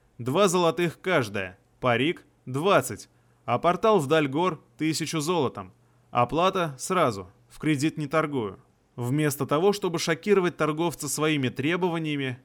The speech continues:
я удивился сам. Откуда все это у обычного торговца? Ладно, краска и одежда, понятно. Ходовой товар, его многие берут. Парик с горем пополам,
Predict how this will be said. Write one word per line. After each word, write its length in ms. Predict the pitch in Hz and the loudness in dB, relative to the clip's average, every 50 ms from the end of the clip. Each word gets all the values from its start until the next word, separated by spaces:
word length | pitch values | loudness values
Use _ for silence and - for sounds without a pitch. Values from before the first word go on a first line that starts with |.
| _ | _
я 180 | - 135 160 175 | -6 -2 0 0
удивился 500 | 175 147 127 139 139 147 147 139 165 165 | 0 0 0 0 0 0 0 0 -2 -6
сам. 360 | - - 147 117 95 98 104 - _ _ _ _ _ _ _ _ | -6 -4 -6 -6 -8 -10 -16 -20 _ _ _ _ _ _ _ _
Откуда 520 | - 123 123 127 - - 214 233 208 156 127 | -2 0 0 0 0 0 0 4 6 4 4
все 240 | - - - 135 139 | 4 2 2 4 6
это 280 | 175 214 214 - 139 | 6 4 4 4 4
у 100 | 131 131 | 6 6
обычного 480 | 135 143 151 185 180 - - 180 165 175 | 4 6 4 4 2 2 0 0 0 2
торговца? 680 | - 190 190 190 185 196 160 117 98 - - - 92 - _ _ _ _ _ _ _ | 2 2 2 4 4 4 4 4 0 -4 -8 -12 -12 -18 _ _ _ _ _ _ _
Ладно, 380 | - 123 151 180 202 196 202 190 | 0 4 6 6 6 4 2 0
краска 460 | 185 - 156 175 185 175 - - 170 | 2 0 2 2 2 0 0 0 0
и 140 | 170 - 175 | 0 0 2
одежда, 580 | 175 170 175 170 165 196 185 143 110 101 110 98 | 2 2 2 2 4 4 4 2 2 -2 -4 -2
понятно. 600 | - 131 139 156 175 165 - - - 98 90 - _ _ _ _ | 0 0 0 2 2 0 0 -2 -6 -12 -18 -18 _ _ _ _
Ходовой 480 | - - 139 135 147 151 151 147 127 | -6 -2 2 4 4 6 6 6 4
товар, 400 | - 120 117 123 160 185 185 160 - _ _ _ _ | 4 2 2 4 4 2 2 0 -4 _ _ _ _
его 320 | 131 143 170 170 202 208 | 0 0 2 4 4 4
многие 400 | 202 208 214 190 139 113 117 117 | 6 4 4 2 2 2 0 0
берут. 400 | 117 139 160 147 120 101 - - _ _ _ _ _ _ _ _ | 2 2 2 2 0 -2 -4 -8 _ _ _ _ _ _ _ _
Парик 480 | - 120 120 123 143 180 208 196 - - _ - | 0 2 4 4 4 4 2 0 -4 -12 _ -8
с 140 | 131 117 | -8 -4
горем 320 | 123 151 190 190 190 185 165 | 2 4 6 6 6 4 2
пополам, 540 | 175 170 190 196 196 175 131 101 92 92 | 0 0 0 2 2 2 2 0 -2 -6